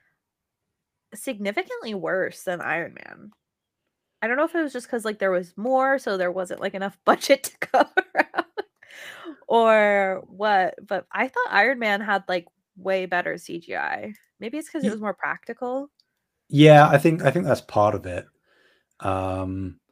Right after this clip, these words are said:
Speaker 2: it is, it's, I mean, they're two not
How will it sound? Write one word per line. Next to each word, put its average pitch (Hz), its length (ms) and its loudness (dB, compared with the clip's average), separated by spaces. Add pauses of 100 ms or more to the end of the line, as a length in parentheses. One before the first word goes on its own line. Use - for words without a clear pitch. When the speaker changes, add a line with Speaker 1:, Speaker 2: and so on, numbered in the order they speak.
(840)
Speaker 2:
it 127 160 -2
is, 107 240 -6
it's, - 320 -6 (400)
I 113 40 -6
mean, 110 160 0
they're 101 120 0
two 98 420 -4
not 107 240 -8